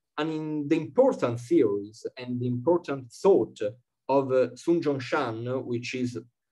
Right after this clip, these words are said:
known, uh, in the West, uh, as, uh, Sun Yat-sen, which in China is considered still today as one of the, the founding fathers of the, of the modern Chinese nation.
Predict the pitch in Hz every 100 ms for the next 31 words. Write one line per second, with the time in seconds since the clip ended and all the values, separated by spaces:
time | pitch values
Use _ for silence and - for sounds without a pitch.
0 | _ 120 139 151 151 147 143 139 131 123
1 | 123 120 117 127 127 127 - 127 123 123
2 | 117 110 107 107 104 - 147 131 123 -
3 | 113 92 104 131 - _ _ _ _ _
4 | - 214 - - _ - 220 196 277 254
5 | 135 123 120 165 - - 180 156 - 285
6 | - 110 - - - 170 - 165 214 180
7 | - 131 131 196 170 156 - 139 135 123
8 | 123 120 - _ 123 123 165 156 135 123
9 | 233 220 - 85 - _ _ _ _ _
10 | - 117 113 113 117 127 123 127 143 143
11 | 123 113 110 - 117 110 107 110 95 -